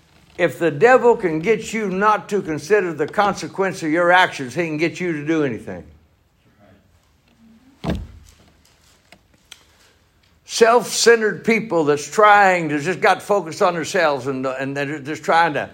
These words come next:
hide there they are. They give, they, no consideration whatsoever to the consequence of their actions. None. If they, if they did, they'd be terrified.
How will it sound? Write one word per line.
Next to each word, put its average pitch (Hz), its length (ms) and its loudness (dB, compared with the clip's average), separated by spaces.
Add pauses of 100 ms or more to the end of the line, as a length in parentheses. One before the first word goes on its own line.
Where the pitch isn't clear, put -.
(360)
hide 131 560 4 (720)
there 143 220 6
they 185 140 6
are. 165 500 6
They 147 160 0
give, 127 400 -4
they, 139 100 -6
no 262 460 4
consideration 143 1300 -6
whatsoever 135 560 -8
to 165 160 -6
the - 100 -8
consequence 160 840 -4
of 120 140 -12
their 131 120 -4
actions. 95 380 -8 (640)
None. - 480 0 (640)
If 151 200 0
they, 170 220 2
if 165 160 0
they 156 140 4
did, 208 500 4 (380)
they'd 185 160 0
be 208 100 -2
terrified. 143 760 0